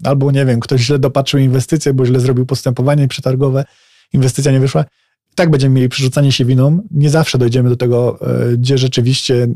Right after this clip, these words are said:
e, ta, ta, ta faktyczna taka wina leży, ale to też nie o to chodzi, żeby szukać winnego.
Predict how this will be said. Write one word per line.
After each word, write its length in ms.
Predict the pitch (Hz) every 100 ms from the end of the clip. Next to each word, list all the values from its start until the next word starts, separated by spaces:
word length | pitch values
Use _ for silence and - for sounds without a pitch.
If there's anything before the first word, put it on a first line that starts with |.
| -
e, 1200 | 65 64 64 64 64 64 64 64 64 64 64 127
ta, 120 | 131
ta, 200 | 127 131
ta 140 | 123 127
faktyczna 480 | 123 - 139 147
taka 240 | 131 127 131
wina 260 | 135 139
leży, 360 | 127 127 127 175 -
ale 160 | 165 156 -
to 100 | 175
też 140 | 175
nie 80 | 185
o 40 |
to 100 | 175
chodzi, 220 | 143 190
żeby 180 | 160 147
szukać 280 | 131 151 135
winnego. 460 | 139 151 139 107